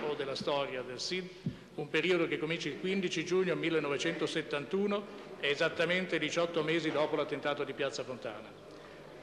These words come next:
E terzo, che sotto la mia personale direzione e con il mio quotidiano stimolo, il reparto D del sid, tra il millenovecentosettantadue e il millenovecentosettantacinque, si prodigò in attività informative operative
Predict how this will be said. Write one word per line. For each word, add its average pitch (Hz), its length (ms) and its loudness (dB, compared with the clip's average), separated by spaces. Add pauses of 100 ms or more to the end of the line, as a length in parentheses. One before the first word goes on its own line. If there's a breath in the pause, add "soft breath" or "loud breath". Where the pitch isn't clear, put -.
E 135 220 0
terzo, 180 800 2
che 147 160 2
sotto 190 320 2
la 160 80 4
mia 175 180 4
personale 165 480 2
direzione 147 720 2
e 139 100 0
con 143 140 -2
il 143 80 0
mio 165 220 2
quotidiano 143 460 2
stimolo, 185 500 -2
il 156 100 -4
reparto 165 400 0
D 165 160 0
del 147 160 2
sid, 160 420 0 (460)
tra 139 140 -2
il 139 80 0
millenovecentosettantadue 147 1160 2
e 135 40 0
il 135 60 -2
millenovecentosettantacinque, 139 1300 -2
si 170 180 -2
prodigò 156 520 0
in 143 100 0
attività 143 460 2
informative 147 720 0
operative 147 600 0